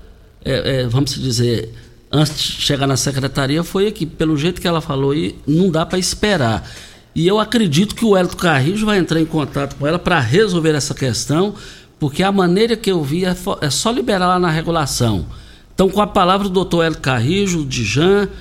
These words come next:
secretário de Saúde, com a palavra pra se manifestarem sobre essa situação.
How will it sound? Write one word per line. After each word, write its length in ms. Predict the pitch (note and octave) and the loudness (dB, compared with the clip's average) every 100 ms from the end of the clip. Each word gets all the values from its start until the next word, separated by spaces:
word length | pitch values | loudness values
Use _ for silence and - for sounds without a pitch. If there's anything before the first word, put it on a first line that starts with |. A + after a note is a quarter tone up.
| - | -8
secretário 600 | - - D#3 C#3 C#3+ B2+ | -4 -2 -2 0 -2 -2
de 60 | |
Saúde, 520 | - B2+ C3+ F#3+ F#3 - - - | 0 0 2 2 0 -8 -16 -8
com 80 | D3 | -4
a 60 | D#3 | 0
palavra 400 | E3 D#3+ F3+ F#3 | 2 2 2 0
pra 220 | F#3 F3+ | 0 0
se 360 | - - B3+ | 0 0 2
manifestarem 880 | C4 B3 G#3 - D#3+ - E3+ F#3 G3+ | 2 2 2 2 0 0 0 2 2
sobre 500 | F#3 - G3 G#3 G3 | -2 0 2 2 4
essa 220 | F3+ F3+ | 2 2
situação. 720 | F3+ D#3 D#3 B2+ - G#2+ D2+ | -4 -4 -2 -4 -4 -6 -8